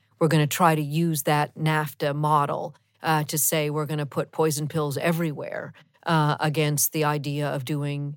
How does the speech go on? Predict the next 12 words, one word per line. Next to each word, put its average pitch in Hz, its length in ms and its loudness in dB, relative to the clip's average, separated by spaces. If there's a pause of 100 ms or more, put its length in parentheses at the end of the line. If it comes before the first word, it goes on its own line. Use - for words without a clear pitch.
(140)
an 160 100 -2
agreement 151 420 -2
with 151 220 -4
any, 151 460 -4 (260)
with 156 160 -2
China. 208 380 0 (840)
I, 160 640 2
I 156 200 2
don't 175 400 2
see 175 280 0
this, 160 560 0
uh, 160 200 -2